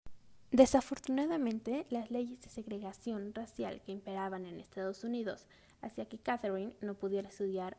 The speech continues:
más allá del octavo año en el lugar en donde residía. Por fortuna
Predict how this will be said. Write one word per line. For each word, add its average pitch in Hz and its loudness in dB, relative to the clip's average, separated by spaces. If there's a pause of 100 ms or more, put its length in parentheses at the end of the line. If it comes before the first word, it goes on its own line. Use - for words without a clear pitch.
más 214 -2
allá 202 -2
del 208 -2
octavo 196 -4
año 190 -4
en 208 -2
el 185 -6
lugar 196 -2
en 247 -2
donde 185 -4
residía. 175 -8 (1200)
Por 269 4
fortuna 269 0